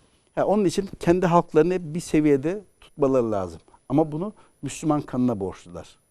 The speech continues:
E şimdi bakıyoruz Afrika öyle. Bir taraftan İslam alemi desen Suriye'si olsun, Mısır'ı olsun her tarafta fitneler çıkartarak Müslümanları birbirine geçiriyorlar. Bize gelelim biz ve bizim gibi refah seviyesi biraz daha yüksek İslam şeyinde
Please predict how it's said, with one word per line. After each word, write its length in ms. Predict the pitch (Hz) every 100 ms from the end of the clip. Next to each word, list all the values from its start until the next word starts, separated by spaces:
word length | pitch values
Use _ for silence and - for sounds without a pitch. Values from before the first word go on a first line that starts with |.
| _ _ _ _ _ _ _ _ _ _ _ - 151
E 40 |
şimdi 240 | - 202
bakıyoruz 340 | 190 - 202 190
Afrika 480 | 175 170 190 - 170
öyle. 380 | 160 135 107 -
Bir 60 |
taraftan 400 | - 170 151 170
İslam 320 | 170 - 165 156
alemi 280 | 156 156
desen 280 | 147 151 160 - - - _
Suriye'si 640 | - 170 156 147 139 -
olsun, 320 | 143 120 143
Mısır'ı 460 | 123 127 139 - 139
olsun 280 | 131 - 139
her 280 | 170 208 196
tarafta 380 | 175 147 180
fitneler 580 | 160 - - 156 170 156
çıkartarak 540 | - - 120 - 147 175 - _ - -
Müslümanları 560 | - 135 120 113 107
birbirine 200 | 104 107
geçiriyorlar. 460 | 92 - 107 135 170 _ _ _ _ _ _ 120
Bize 240 | 123 196
gelelim 460 | 185 156 147 180 151
biz 180 | 185
ve 160 | 175 123
bizim 280 | 123 190 185
gibi 240 | 127 107 - _ -
refah 260 | 127 - 165
seviyesi 480 | - 160 131 139
biraz 220 | 151 147 120
daha 100 | 107
yüksek 320 | 101 139 -
İslam 300 | - 147 143
şeyinde 300 | 127 147